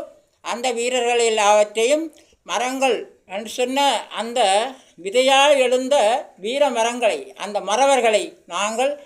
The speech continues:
அந்த மாவீரர்களை வழிபாடு செய்து கொண்டு நாங்கள் எங்கண்ட பயணங்களை முன்னெடுத்து கொள்ள வேண்டும்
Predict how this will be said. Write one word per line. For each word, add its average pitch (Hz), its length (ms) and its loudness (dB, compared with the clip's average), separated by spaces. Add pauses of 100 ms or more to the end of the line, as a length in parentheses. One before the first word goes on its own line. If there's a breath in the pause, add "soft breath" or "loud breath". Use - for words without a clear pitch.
(140 loud breath)
அந்த 180 240 -8
மாவீரர்களை 226 1000 0
வழிபாடு 233 520 0
செய்து 220 260 -2
கொண்டு 214 560 -2 (600 soft breath)
நாங்கள் 240 380 -2
எங்கண்ட 240 280 -4
பயணங்களை 240 640 0
முன்னெடுத்து 240 440 -4
கொள்ள 226 220 2
வேண்டும் 233 360 -2